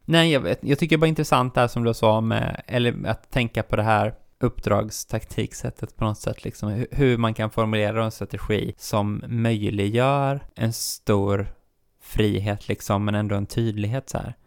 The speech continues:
Alltså, hur blir det lätt att göra saker som syftar till det strategiska målet samtidigt som man inte då låser sig vid specifika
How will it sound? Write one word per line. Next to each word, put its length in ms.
Alltså, 380
hur 160
blir 160
det 120
lätt 420
att 160
göra 240
saker 400
som 180
syftar 460
till 300
det 160
strategiska 600
målet 680
samtidigt 1000
som 480
man 220
inte 460
då 300
låser 500
sig 380
vid 400
specifika 1200